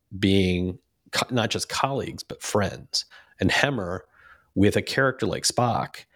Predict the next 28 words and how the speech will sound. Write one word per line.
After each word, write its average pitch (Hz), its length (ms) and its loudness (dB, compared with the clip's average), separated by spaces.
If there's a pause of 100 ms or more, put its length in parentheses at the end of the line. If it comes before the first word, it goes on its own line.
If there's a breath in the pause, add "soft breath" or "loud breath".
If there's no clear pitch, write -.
(400 soft breath)
it 127 120 4
takes 175 320 2
a 120 60 2
special 113 720 0 (280)
person - 680 -2
to - 140 2
ref-, 98 400 0 (140)
to 95 360 4
see 160 420 4
in 95 300 -2
Spock - 460 0 (180)
a 101 100 4
friend, 71 440 -2 (380)
because 92 560 0
Spock - 460 -2
is 98 400 4 (240 soft breath)
difficult - 560 0 (200)
to - 120 4
know. 98 320 0 (460 loud breath)
So 92 500 4 (440 loud breath)
the 120 60 2
fact 113 260 0
that - 120 -4
he 110 260 4
says 123 420 4
that 76 360 0
to - 180 2
Spock, - 540 -2